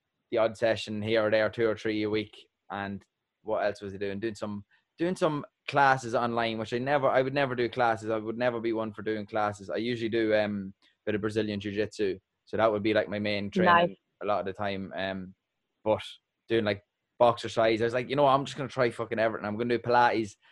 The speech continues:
Speaker 1: 'Cause I was like, "I'm not gonna do it any other time." I was like, "I may as well throw myself into a few of these things," because it's easy to
Speaker 2: Definitely.
Speaker 1: dismiss them as, you know, "Oh, it's not proper training." But if you haven't tried it and un-, kinda understand what it's about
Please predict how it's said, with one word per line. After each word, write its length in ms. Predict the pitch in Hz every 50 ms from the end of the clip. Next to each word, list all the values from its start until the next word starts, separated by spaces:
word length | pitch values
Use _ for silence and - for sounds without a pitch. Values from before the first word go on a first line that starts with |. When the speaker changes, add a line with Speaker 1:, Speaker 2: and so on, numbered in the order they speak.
| _ _ -
Speaker 1:
'Cause 120 | 117 107
I 60 | 120
was 100 | 123 117
like, 160 | 127 131 - - _ _
"I'm 100 | - 117
not 180 | 139 151 156 156
gonna 160 | - 135 127
do 240 | 113 107 123 131 127
it 80 | 123 117
any 180 | 117 113 113
other 120 | 110 104 101
time." 300 | 101 113 110 110 107 107
I 100 | 101 101
was 100 | 101 104
like, 100 | 101 101
"I 40 |
may 120 | 104 110 113
as 100 | 110 110
well 200 | 110 107 104 101
throw 180 | - - 113
myself 420 | 107 107 101 98 - 107 101 95 -
into 180 | 101 - 90
a 40 | 92
few 180 | 95 - 107 104
of 60 | 104
these 160 | 101 95 -
things," 400 | - 110 104 101 98 95 95 - _ _ _ _ _ _ _ _ -
because 420 | 117 - 127 120 113 101 - - _ _ _ -
it's 140 | 104 -
easy 260 | 143 143 135 117 120 123
to 120 | 202 208
Speaker 2:
Definitely. 520 | - 226 214 196 175 - - 156 156 160
Speaker 1:
dismiss 240 | 165 123 120 - -
them 260 | - 120 113 113 110
as, 520 | 90 90 107 110 104 104 101 98 - - - -
you 80 | 104
know, 100 | 104 101
"Oh, 220 | 92 110 107 107 104
it's 260 | 104 101 - - - -
not 220 | - 113 107 -
proper 240 | - 113 107 - -
training." 380 | 101 - 113 110 110 107 107 107
But 120 | 107 98
if 80 | 107 101
you 80 | 113
haven't 240 | 113 120 123 107 110
tried 320 | 101 - 113 110 110 110 110
it 80 | 107
and 160 | 98 107 107
un-, 200 | 107 113 110 110 - _ -
kinda 240 | - 113 110 107 101
understand 680 | 110 110 107 98 - - - 110 110 107 107 104 98 - _ _ _ _ _
what 180 | - 113 117 107
it's 120 | 95 -
about 340 | 104 90 117 113 113 104 95